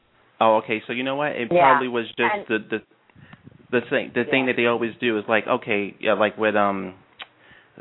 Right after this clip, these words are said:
Speaker 1: it just with big stars, they always put that thing out there all the time. You know, P-, uh, uh, Maurice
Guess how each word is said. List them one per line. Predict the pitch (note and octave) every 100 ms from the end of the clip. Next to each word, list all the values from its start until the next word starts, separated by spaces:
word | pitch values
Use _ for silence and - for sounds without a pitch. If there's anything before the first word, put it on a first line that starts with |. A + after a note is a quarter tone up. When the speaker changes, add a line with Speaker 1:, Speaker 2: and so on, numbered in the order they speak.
| - -
Speaker 1:
it | C#3+
just | E3+ F#3 -
with | C#3 A2+ G#2
big | A#2+ -
stars, | A#2 G#2 G2
they | A#2+
always | A#2+ - -
put | -
that | A#2 -
thing | G#2+ G#2+
out | G2+ -
there | E2+
all | G#2
the | F#2+
time. | - G2 F2+
You | G#2+
know, | G2 F2+
P-, | -
uh, | - G2 F#2+ D#2 -
uh, | G#2 F#2+ F#2
Maurice | A2 A#2+ C3